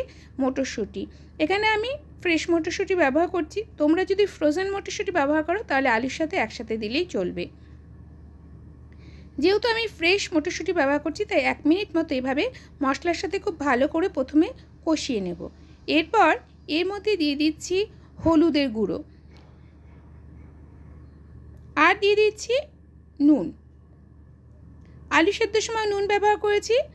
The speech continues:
তাই খুব বেশি প্রথমে নুন দেবে না। ওইদিকে মটরশুঁটি কষানো হতে থাক, এদিকে আমি একটা মশলা বানিয়ে নিই। এখানে আমি নিয়ে নিয়েছি কাজু বাদাম আর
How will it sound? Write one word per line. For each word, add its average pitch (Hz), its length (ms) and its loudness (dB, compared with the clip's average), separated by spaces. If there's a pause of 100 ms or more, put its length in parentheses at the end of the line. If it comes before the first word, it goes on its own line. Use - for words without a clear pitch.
(240)
তাই 349 140 0
খুব - 240 -4
বেশি 403 280 2
প্রথমে 392 320 -2
নুন 359 260 2
দেবে 294 300 2
না। 370 240 4 (220)
ওইদিকে 339 440 -2 (540)
মটরশুঁটি 359 580 0 (1120)
কষানো 403 440 0 (540)
হতে 277 300 0
থাক, 440 280 0
এদিকে 269 280 0
আমি 320 160 6
একটা 466 140 -6
মশলা 247 440 0
বানিয়ে 208 280 -2
নিই। 185 220 -6
এখানে 381 320 0
আমি 415 160 2
নিয়ে 427 140 -2
নিয়েছি 440 200 0
কাজু 277 320 2
বাদাম 359 280 2
আর 415 80 2